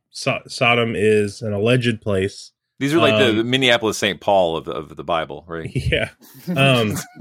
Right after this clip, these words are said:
Speaker 2: <laughs>
Speaker 1: so basic-, basically, the story is that you have these, these places that are struck down by God for their transgressions. Um, so Sodom has often been linked,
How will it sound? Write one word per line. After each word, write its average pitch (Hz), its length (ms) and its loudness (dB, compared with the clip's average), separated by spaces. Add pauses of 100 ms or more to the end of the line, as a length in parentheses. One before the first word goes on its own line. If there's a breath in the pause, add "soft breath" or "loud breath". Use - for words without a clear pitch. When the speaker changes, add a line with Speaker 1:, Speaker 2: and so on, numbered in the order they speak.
(160)
Speaker 2:
<laughs> - 440 -12
Speaker 1:
so 147 180 2
basic-, 147 420 0 (140)
basically, 147 580 2
the 123 120 0
story 120 760 2
is 104 340 2
that 101 120 -4
you 107 160 -4
have 101 200 -4
these, 107 240 -6 (120)
these 98 200 -8
places 98 440 -8
that 82 160 -6
are - 60 -8
struck - 360 -4
down 98 240 -6
by 95 140 -4
God 139 420 0 (420 soft breath)
for 98 440 0
their 95 160 0
transgressions. 113 960 -2 (340)
Um, 107 560 0 (320)
so 113 340 0
Sodom 147 580 0
has 113 280 -2 (240)
often 143 400 0
been 113 220 0
linked, 107 400 -2